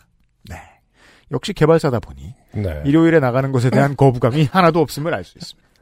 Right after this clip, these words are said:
Speaker 1: 그죠? 엄마한테 짜증내고
Speaker 2: 음.
Speaker 1: 회사에 가서 털립니다.
Speaker 2: 네.
Speaker 1: <laughs> 네. 젊은이의 일상.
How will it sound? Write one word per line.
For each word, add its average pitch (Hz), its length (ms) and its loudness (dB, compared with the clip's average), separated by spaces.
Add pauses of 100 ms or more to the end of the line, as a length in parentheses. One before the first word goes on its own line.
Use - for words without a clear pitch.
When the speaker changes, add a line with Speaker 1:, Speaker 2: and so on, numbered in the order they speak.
Speaker 1:
그죠? 156 300 -10
엄마한테 165 440 -2
짜증내고 143 540 -6 (140)
Speaker 2:
음. 98 180 -4
Speaker 1:
회사에 170 280 4
가서 143 140 2
털립니다. 123 540 -4
Speaker 2:
네. 104 180 -2 (140)
Speaker 1:
<laughs> 147 160 2
네. 113 240 0 (680)
젊은이의 180 580 -2
일상. 98 300 -8